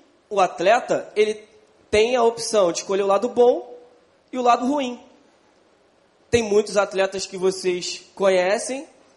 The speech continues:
que foram muito bons atletas, mas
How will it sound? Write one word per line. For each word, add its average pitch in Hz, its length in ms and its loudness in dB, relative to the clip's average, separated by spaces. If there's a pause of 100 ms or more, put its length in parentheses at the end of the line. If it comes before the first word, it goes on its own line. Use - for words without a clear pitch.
(240)
que 214 80 -12
foram 233 300 -4
muito 240 420 -8
bons 233 320 2
atletas, 226 640 0
mas 254 520 -4